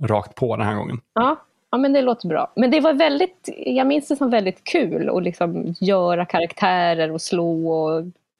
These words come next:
Speaker 2: man hade jättelånga papper man skulle fylla i massa grejer. Men det tog ju liksom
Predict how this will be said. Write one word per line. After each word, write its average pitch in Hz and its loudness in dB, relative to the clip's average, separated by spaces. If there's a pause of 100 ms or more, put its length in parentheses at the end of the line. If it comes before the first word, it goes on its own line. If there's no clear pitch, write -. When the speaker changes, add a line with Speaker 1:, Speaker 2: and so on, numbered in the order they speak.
(440)
Speaker 2:
man 190 2
hade 196 0
jättelånga 185 0
papper - -2
man - -6
skulle - -6
fylla - -2
i - -4
massa - -6 (300)
grejer. - -4 (400)
Men 202 2
det 233 4
tog 262 2
ju 269 4
liksom 180 0